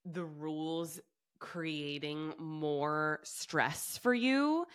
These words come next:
than good. So, like, the risk outweighed any reward that might be there. And so from what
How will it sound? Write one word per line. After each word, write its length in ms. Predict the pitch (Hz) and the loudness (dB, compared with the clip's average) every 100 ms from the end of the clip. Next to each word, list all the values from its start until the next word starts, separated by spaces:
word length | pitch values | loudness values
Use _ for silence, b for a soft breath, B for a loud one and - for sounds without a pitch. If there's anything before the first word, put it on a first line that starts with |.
| B B | B B
than 300 | 180 165 156 | 2 2 2
good. 440 | 147 104 82 90 160 | 2 2 0 -6 0
So, 120 | 185 | 2
like, 180 | 170 170 | 4 2
the 80 | 160 | -2
risk 480 | 151 160 156 - - | 0 -2 -2 -6 -2
outweighed 580 | 165 139 135 151 151 147 - | 0 0 0 0 0 -4 -4
any 220 | 151 151 | -2 -2
reward 520 | 143 143 131 127 113 | -2 -2 0 0 0
that 140 | 120 | -2
might 200 | 123 - | -4 -4
be 140 | - - | -6 -6
there. 300 | - 87 147 B B B | -2 -2 -4 B B B
And 120 | 190 | -4
so 300 | 190 190 175 - - | 0 0 0 -2 4
from 300 | 190 208 220 | 4 4 4
what 220 | 214 | 2